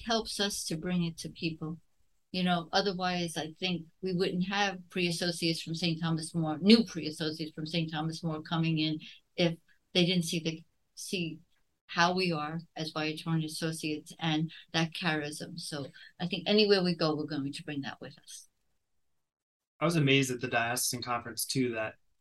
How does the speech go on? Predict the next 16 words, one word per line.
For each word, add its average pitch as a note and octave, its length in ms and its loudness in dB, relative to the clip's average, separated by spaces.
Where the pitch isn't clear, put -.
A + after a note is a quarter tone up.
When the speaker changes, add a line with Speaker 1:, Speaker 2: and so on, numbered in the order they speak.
Speaker 2:
especially D3 340 2
seeing C#3+ 240 4
Brother B2 260 0
Rob A#2+ 320 2
come A#2+ 200 -8
back A2 320 -4
after A2+ 220 -8
a A2 40 -8
few A#2 200 -8
years A2 460 -2
now A2 260 -8
back A2+ 280 -6
in B2 80 -12
Illinois, A2+ 500 -4
he's D#3+ 240 6
talking D3+ 360 10